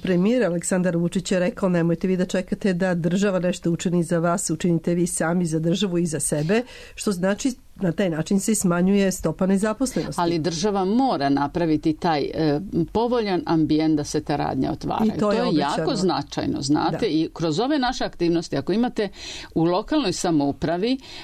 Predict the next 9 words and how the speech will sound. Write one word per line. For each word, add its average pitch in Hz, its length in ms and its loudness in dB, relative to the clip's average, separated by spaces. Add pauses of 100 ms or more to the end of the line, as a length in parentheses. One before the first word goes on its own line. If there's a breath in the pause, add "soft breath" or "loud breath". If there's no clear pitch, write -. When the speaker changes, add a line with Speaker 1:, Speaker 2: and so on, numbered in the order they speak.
(120 loud breath)
Speaker 2:
e, 147 420 2
dobru 180 420 0
podršku, 165 960 0
ako 170 260 -4
imate 214 380 0
kroz, 151 400 -2
e, - 20 -14 (720)
podršku, 180 480 -2
s-, - 140 -12